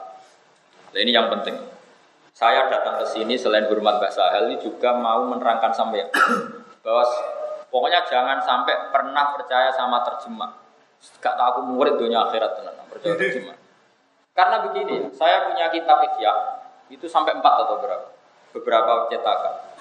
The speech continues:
Itu yang saya garisi sampai tak ulang-ulang, bahkan tak batasin, bukan tak sekedar tak garisin, tak batasin. Saya masih ingat makalah beliau begini. Fakam min umumati syar'i. Saya ulang lagi. Fakam min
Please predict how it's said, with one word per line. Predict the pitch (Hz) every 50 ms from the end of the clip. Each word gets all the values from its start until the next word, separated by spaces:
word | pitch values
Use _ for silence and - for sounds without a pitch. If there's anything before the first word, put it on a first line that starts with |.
| - - - - - - -
Itu | 170 175 180
yang | 202 202 190 180 -
saya | - 175 175 170 170
garisi | - 131 127 131 - - 135 139
sampai | - 160 147 147 - 165 - -
tak | 147 - 156
ulang-ulang, | 151 147 147 147 143 135 123 120 - -
bahkan | 127 127 127 123
tak | - - - -
batasin, | 214 208 160 - - - 226 233 - - -
bukan | - 147 -
tak | - - -
sekedar | - 165 - 160 160
tak | 156 - -
garisin, | 151 156 160 156 160 151 -
tak | - 160 156
batasin. | 151 147 151 151 - 151 151 - - - - - _ _ _ _ _ _ _ _ _ _ _ _ _ _ _ _ _ _
Saya | - 170 175
masih | 175 180 180 - 165
ingat | 165 165 160
makalah | 156 151 151 156 151 151 139 -
beliau | 147 147 147 -
begini. | - 147 113 104 - - - _ _ _ _ _ _ _ _ _ _ _ _ _ _ _ _ -
Fakam | 156 156 190 190 185 180 185 180
min | 165 160 - 156
umumati | 156 160 165 165 160 151 139 127 - -
syar'i. | - - 139 131 127 131 - - - - - - - _ _ _ _ _ _ _ _
Saya | - 113 117 120 117
ulang | 113
lagi. | 107 101 - - - - -
Fakam | 139 139 139 139 - 180 180 175
min | 160